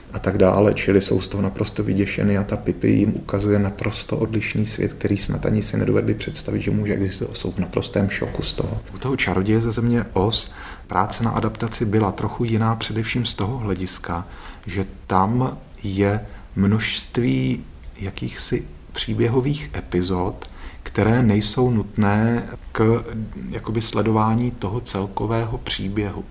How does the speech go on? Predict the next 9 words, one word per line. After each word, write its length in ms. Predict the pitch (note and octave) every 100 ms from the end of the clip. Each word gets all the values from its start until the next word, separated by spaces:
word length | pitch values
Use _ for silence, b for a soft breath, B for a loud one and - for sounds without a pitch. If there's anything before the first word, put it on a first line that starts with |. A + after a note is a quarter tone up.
| -
To 120 | -
znamená, 540 | G#2 G#2+ A2 A#2 A#2 A2
že 160 | A2
tam 500 | A2+ G#2 G#2+ A#2+ A#2+
jsem 420 | G#2+ - A#2+ A#2+ -
se 180 | - A2+
pokoušel 800 | - - A#2 A2 B2 A#2+ B2 B2 - - -
vybrat 540 | F#2+ G#2+ A#2+ B2+ - -
ty 240 | - A2+